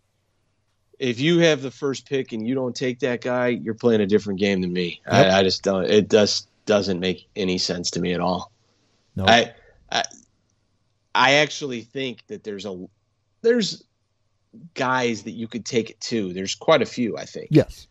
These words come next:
Speaker 1: Um, but at one, it's just mindless.
Speaker 2: Yep.
Speaker 1: You just do it and you,
Speaker 2: It's
Speaker 1: and you move
Speaker 2: automatic.
Speaker 1: on, and your,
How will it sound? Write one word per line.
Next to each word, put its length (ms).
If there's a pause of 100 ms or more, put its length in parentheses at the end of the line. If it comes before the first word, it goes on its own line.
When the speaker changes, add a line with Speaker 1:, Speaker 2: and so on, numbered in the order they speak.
(220)
Speaker 1:
Um, 540 (1400)
but 580 (1300)
at 180
one, 580 (500)
it's 260
just 320 (120)
mindless. 800 (160)
Speaker 2:
Yep. 160
Speaker 1:
You 60
just 240
do 200
it 160
and 140
you, 240 (880)
Speaker 2:
It's 80
Speaker 1:
and 100
you 60
move 140
Speaker 2:
automatic. 100
Speaker 1:
on, 220
and 100
your, 180